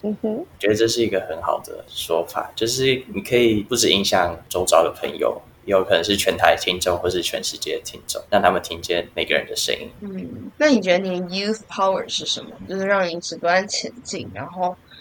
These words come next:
Speaker 3: 去挑战不同的事情的那个力量是什么？
Speaker 2: 我会说是对自己的自信，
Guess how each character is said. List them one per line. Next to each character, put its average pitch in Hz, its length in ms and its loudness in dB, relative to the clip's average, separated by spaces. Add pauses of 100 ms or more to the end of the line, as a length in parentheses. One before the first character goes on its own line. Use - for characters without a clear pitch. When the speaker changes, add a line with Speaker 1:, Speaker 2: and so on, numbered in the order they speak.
(220)
Speaker 3:
去 196 460 -2
挑 - 340 -4
战 180 280 0
不 175 160 -6
同 - 280 -10
的 - 100 -8
事 - 300 2
情 - 260 -8 (160)
的 143 140 2
那 185 100 -4
个 143 120 0
力 165 200 -6
量 151 260 -6
是 - 140 -4
什 - 120 0
么？ - 60 -16 (300)
Speaker 2:
我 113 100 0
会 147 160 8
说 117 540 4
是 92 1000 2 (160)
对 135 200 4
自 120 200 0
己 92 120 2
的 - 200 -4 (120)
自 104 260 -2
信， - 300 0